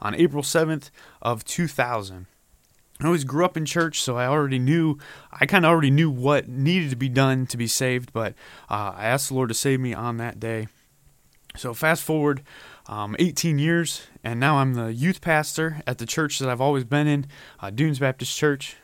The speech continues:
I graduated from Emmanuel Baptist Academy in Valparaiso, Indiana, and I have a bachelor's degree in theology from Southern Indiana Baptist College.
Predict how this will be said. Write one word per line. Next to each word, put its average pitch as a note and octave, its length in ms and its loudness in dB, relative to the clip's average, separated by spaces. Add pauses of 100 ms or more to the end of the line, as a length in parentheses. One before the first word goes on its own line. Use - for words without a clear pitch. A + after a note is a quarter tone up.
(180)
I G2+ 300 -10 (100)
graduated D#3 500 0
from C3+ 140 -4
Emmanuel C3+ 360 0
Baptist C3+ 360 -6
Academy E3 600 -2 (400)
in A#2 280 -2
Valparaiso, C3 760 -2
Indiana, B2+ 640 -2 (260)
and G2 100 -10
I G2+ 100 -10
have A#2 220 -6
a G2 120 -8
bachelor's C3 680 -4 (600)
degree C3+ 480 -2
in A#2+ 120 -2
theology C#3+ 520 0
from C3+ 240 -4
Southern C#3 340 0
Indiana B2 380 -2
Baptist A#2+ 380 -6
College. D#3 460 0